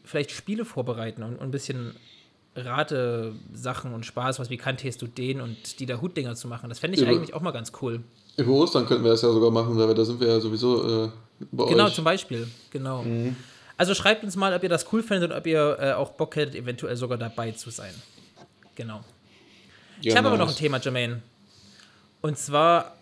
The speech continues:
Speaker 1: äh, ich habe nämlich ein bisschen Recherche betrieben.
Speaker 2: <laughs>
Speaker 1: Und zwar habe ich mich mal mit den internationalen Ligen beschäftigt und vor allem mit der Ligue un, mit der französischen ersten Liga.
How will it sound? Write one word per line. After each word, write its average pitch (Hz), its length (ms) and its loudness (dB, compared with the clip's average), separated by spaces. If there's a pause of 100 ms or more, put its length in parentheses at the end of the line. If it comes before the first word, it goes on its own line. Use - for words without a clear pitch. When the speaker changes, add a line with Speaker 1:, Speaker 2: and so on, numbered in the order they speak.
(140)
Speaker 1:
äh, 143 180 2
ich 139 120 -4
habe 185 120 -6
nämlich 170 180 -2
ein - 20 -10
bisschen 151 180 -4
Recherche 135 420 -4
betrieben. 135 440 -4 (400)
Speaker 2:
<laughs> - 400 -4
Speaker 1:
Und 143 120 -6
zwar 170 220 4
habe 190 120 2
ich 147 60 -4
mich 180 100 2
mal 180 60 2
mit 160 160 0
den 156 120 2
internationalen 165 840 0
Ligen 135 580 -2
beschäftigt 151 560 -4
und 147 100 -10
vor - 240 -6
allem 208 580 0
mit 156 380 -6
der 156 220 2
Ligue 151 340 -6 (160)
un, 160 320 -4 (120)
mit 127 100 -8
der 135 80 -4
französischen 170 540 -4
ersten 143 320 -2
Liga. 165 360 2